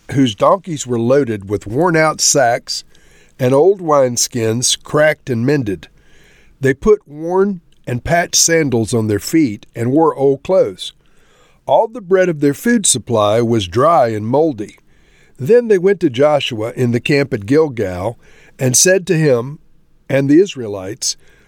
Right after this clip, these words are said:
"We've come from a distant country. Make a treaty with us." The Israelites said to the Hivites, "But perhaps you live near us. How can we make a treaty with you?"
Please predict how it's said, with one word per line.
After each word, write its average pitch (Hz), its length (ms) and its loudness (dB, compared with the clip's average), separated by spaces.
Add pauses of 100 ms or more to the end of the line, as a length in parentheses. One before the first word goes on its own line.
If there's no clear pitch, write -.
(120)
"We've 196 240 -2
come 185 320 0
from 143 180 0
a 123 60 -2
distant 165 480 -2
country. 143 500 -4 (560)
Make 170 240 2
a 208 80 2
treaty 220 500 2
with 110 200 0
us." - 440 -6 (680)
The 139 140 6
Israelites 143 580 0
said 135 320 0
to 139 60 -8
the 143 100 -2
Hivites, 156 680 0 (520)
"But 165 220 2
perhaps 190 480 0
you 180 120 -2
live 202 240 2
near 190 220 2
us. 208 440 0 (500)
How 185 200 0
can 214 160 -14
we 214 120 -4
make 147 200 0
a 190 60 0
treaty 220 380 2
with 120 200 0
you?" 101 260 -4